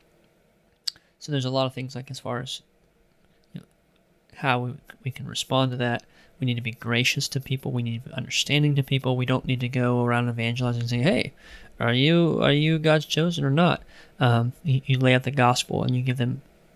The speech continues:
the ability to respond. If they respond for it, then that's the Lord working. Um, if not, then that's them making their free will choice to, to deny it.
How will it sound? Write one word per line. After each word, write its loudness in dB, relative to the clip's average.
the -2
ability -2
to -6
respond. -2
If 2
they 4
respond -2
for 4
it, 0
then 2
that's 2
the -4
Lord 2
working. 2
Um, 0
if -2
not, 2
then 0
that's -2
them 2
making 0
their 2
free 0
will 2
choice 0
to, -10
to -6
deny 0
it. -6